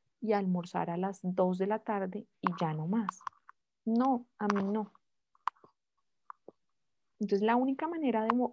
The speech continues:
volver sostenible esto es adaptarlo. Y les cuento, yo tenía mucho afán de adelgazar al principio.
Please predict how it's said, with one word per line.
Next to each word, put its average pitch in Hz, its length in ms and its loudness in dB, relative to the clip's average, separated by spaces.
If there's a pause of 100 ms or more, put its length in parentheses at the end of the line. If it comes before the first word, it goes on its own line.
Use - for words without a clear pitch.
volver 202 380 2
sostenible 226 840 0
esto 233 380 -8
es 170 200 -6
adaptarlo. 165 760 -6 (520)
Y 196 80 -2
les 175 220 -2
cuento, 185 360 -2 (640)
yo 208 240 6
tenía 247 320 4
mucho 269 340 -2
afán 233 420 -2 (160)
de 202 140 0
adelgazar 165 560 -2
al 165 120 -2
principio. 185 580 -4